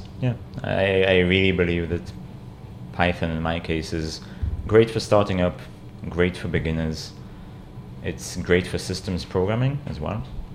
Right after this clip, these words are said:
c-, because it's as easily to integrate as Bash is, because Python comes with almost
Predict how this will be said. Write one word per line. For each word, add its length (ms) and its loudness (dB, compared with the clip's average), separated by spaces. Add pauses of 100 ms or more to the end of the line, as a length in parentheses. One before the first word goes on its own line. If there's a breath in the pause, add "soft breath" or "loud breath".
(140)
c-, 80 -8 (220)
because 380 2
it's 360 -2 (540 loud breath)
as 220 0 (100)
easily 480 2
to 140 0
integrate 460 2
as 120 -4
Bash 280 2
is, 160 4
because 520 -4
Python 320 0
comes 460 -2
with 360 -2 (100)
almost 420 -2